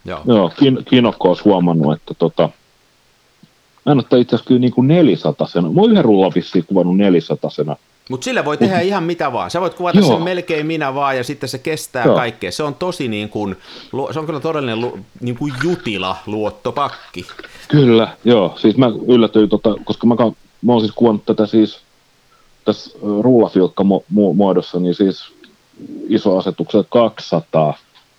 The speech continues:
Speaker 2: ja ollut enemmän kuin tyytyväinen. Mä oon myös kinona käyttänyt tätä muistaakseni kaksisatasena. Ja sit mä oon toissa talvena kuvasin siis ihan sysipimeässä. Niin tota,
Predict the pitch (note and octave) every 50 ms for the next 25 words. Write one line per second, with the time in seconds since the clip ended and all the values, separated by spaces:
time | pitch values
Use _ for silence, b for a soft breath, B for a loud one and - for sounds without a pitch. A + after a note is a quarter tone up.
0 | _ - - F2+ E2+ F2 F#2 F#2+ G2+ G2+ F#2+ F#2 E2+ D#2+ D#2+ D#2 - E2 - -
1 | F2 E2+ D#2+ - E2+ D#2+ D#2+ E2 D#2+ D#2+ F2 F#2+ G2+ A2 A#2+ B2 C3 C3 A#2+ -
2 | - - D#3 D#3+ D#3 B2 F#2 E2 D#2 - F#2+ F2 D#2+ D#2+ - - E2+ E2 D#2+ _
3 | - E2 - E2+ F2 F2+ E2+ - _ - D2+ - - E2 E2 D#2+ - - F2+ E2
4 | - - - E2 D2+ - D#2 - F2 E2 E2+ F2 - _ - A#2+ A#2 G#2+ G2+ _
5 | _ _ _ - C3+ C3+ A#2+ - - - - - F2+ F2 E2+ E2+ E2+ D#2 D#2+ D#2+
6 | - F#2+ F2+ F2+ E2+ E2 - F2 E2+ F2+ E2 - - C#3 C#3 - - - - -
7 | G3 E3+ - F2+ D#3+ - E2+ D#2+ D3+ D3+ D#3 - - - D#2+ - - _ _ _
8 | _ _ _ _ _ _ _ b b b b b b - F2 E2+ D#2+ D#2+ E2 -
9 | - F2